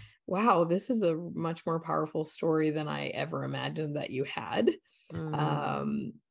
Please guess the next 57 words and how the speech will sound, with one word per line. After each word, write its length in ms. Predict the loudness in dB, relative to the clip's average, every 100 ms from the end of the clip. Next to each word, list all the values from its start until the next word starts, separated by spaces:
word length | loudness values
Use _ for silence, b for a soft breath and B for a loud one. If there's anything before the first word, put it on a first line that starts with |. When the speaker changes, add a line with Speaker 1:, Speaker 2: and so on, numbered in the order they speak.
| _ _ _ 0
Speaker 1:
and 220 | 4 6
I 120 | 4
think 460 | 4 4 4 4 0
that 300 | 0 0 0
really 260 | 2 4 2
kind 300 | 0 -4 -2
of 200 | -2 -4
started 680 | -10 0 4 6 4 2 -6 _ _ -8
waking 480 | 2 4 4 2 0
me 140 | 0
up 160 | -2 0
to 100 | 0
the 120 | 0
fact 300 | 0 -2 -2 0
that 280 | 0 0
this 180 | -4 -4
could 220 | 2 2
really 300 | 4 2 2
actually 420 | 0 -2 -2 0 2
be 300 | 2 2 0
of 160 | 0
service 400 | -2 0 0 0
to 100 | 0
people, 480 | 2 2 4 2 2 B B B B B
because 560 | 4 6 10 10 10 4 b b b _ _ -20 _
I 160 | 6 8
also 320 | 8 6 6
had, 240 | 6 2 2
like, 280 | 2 2 0
a 80 | -2
non-disclosure 720 | -2 -4 -4 0 2 4 4
or 100 | 4
an 80 | 2
N 180 | -2 -2
D 140 | 0
A 200 | 2 2
when 160 | 2 -2
I 140 | -4
left 300 | -4 -4 -2
corporate. 500 | 0 2 2 0 0
So, 440 | 0 4 4 4 2
and, 300 | 2 2 0
you 80 | 2
know, 80 | 4
I 100 | 4
worked 300 | 4 2 0
in 120 | -4
a 40 | -4
part 240 | -2 0
of 100 | 0
the 60 | 0
business 360 | -2 -2 -4
that 120 | -2
required 400 | -2 0 0 0
a 80 | 2
lot 220 | 2 0
of, 260 | 0 -2 -4